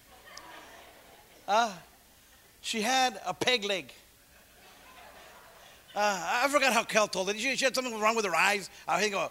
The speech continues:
uh, uh, uh, some kind of an eye, you know. He looked at her and he says,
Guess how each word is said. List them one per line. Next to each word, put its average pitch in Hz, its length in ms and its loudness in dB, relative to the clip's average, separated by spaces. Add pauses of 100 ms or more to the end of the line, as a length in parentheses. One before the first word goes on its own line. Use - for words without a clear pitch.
(200)
uh, 147 380 -2 (180)
uh, 160 100 -8 (100)
uh, 143 100 -6 (680)
some 240 220 -4
kind 262 160 4
of 220 60 -2
an 170 100 -4
eye, 220 280 2 (1200)
you 196 60 -4
know. 220 240 2 (4000)
He 339 340 0
looked 349 220 0
at 349 120 0
her 339 340 6
and 320 80 2
he 330 100 0
says, 294 460 -4